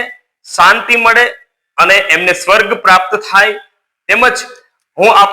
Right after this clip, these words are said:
પરિવાર માટે પણ ભગવાનને પ્રાર્થના કરું છું કે એમને હિંમત રાખવા માટે, એમને આવા દુઃખદ સમયમાં મક્કમ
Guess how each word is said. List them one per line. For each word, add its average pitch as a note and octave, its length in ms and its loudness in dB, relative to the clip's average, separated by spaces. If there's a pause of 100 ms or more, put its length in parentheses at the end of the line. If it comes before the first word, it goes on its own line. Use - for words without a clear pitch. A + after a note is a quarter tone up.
(140)
પરિવાર A#3+ 360 4 (120)
માટે G#3+ 180 -2 (100)
પણ A3+ 300 0 (320)
ભગવાનને F#3+ 540 2
પ્રાર્થના F#3+ 460 0
કરું F3+ 240 -2
છું A3+ 180 -4 (420)
કે F#3 100 2 (220)
એમને G3 220 2 (360)
હિંમત A#3+ 280 2 (120)
રાખવા E3 400 2
માટે, E3+ 260 0 (440)
એમને F3 260 0 (460)
આવા F#3+ 280 6 (580)
દુઃખદ A#3+ 340 0 (140)
સમયમાં F#3 720 2 (600)
મક્કમ F3+ 460 -2